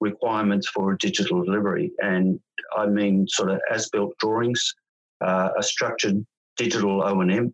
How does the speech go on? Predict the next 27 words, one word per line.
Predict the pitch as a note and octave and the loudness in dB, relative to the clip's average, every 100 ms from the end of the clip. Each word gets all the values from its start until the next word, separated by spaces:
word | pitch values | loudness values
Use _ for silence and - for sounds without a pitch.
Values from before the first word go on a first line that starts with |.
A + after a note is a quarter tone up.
| - | 0
and | G2+ G2+ G2+ - | 2 2 0 -2
some | - B2+ C#3 | -2 0 0
necessary | C#3+ C3 - C3+ A#2 | 0 0 0 0 2
reports | G#2+ G#2 - B2 G#2 G#2+ | 2 0 0 -2 0 0
like | F#2 | 0
hazard | A#2 A2 A2 F#2 | -2 -2 0 2
materials | G2 F2 - G#2+ G#2+ G2+ G2 | 2 2 0 2 2 2 0
or | F2+ F2+ F2 | 0 0 0
s-, | F2+ - - | 0 -2 0
and | B2+ G#2+ G2 | 0 2 0
as | A2 G#2+ | 0 -2
well | A2+ G2 | 0 0
as | F#2 - | 0 0
certifications. | G2+ G2 - - G2+ - G2 F2+ - - | 0 -2 -4 -2 0 0 0 0 -2 -6
So, | - G#2+ | -2 0
I | |
mean, | G#2 G2+ - - | 0 -2 -4 -4
there's | - | -2
a | B2 | -2
sort | - C3 | 0 0
of | G#2+ | 0
very | B2+ A#2+ G#2 F2 | 0 0 0 0
basic | G#2+ G2+ G2 | -2 0 -2
sort | - A2 | -2 0
of | F#2 | 0
set | - G#2+ | 0 0
of | G2 | 0